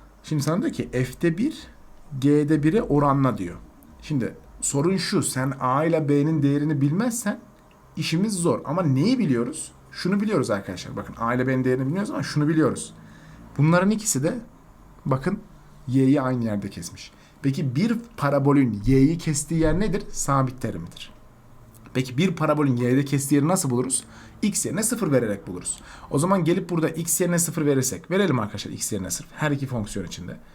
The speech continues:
F X fonksiyonu için x yerine sıfır verdik. Bakın verdim.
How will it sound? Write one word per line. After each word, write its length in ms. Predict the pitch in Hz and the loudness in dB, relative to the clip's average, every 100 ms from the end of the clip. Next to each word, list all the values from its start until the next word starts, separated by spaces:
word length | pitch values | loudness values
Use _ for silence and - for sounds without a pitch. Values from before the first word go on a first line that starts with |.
| - - _ - | -20 -20 _ -6
F 160 | 170 202 | -4 -2
X 100 | - | 0
fonksiyonu 320 | 147 135 139 | 0 0 -2
için 120 | 185 | -2
x 180 | 170 - | -4 -2
yerine 160 | 156 | -2
sıfır 260 | 165 - 127 | -2 -4 -2
verdik. 440 | 90 82 - - - - - - | -4 -6 -12 -16 -20 -20 -20 -6
Bakın 380 | 131 127 113 139 | -4 -2 -4 -2
verdim. 380 | 143 117 113 | 0 -2 -4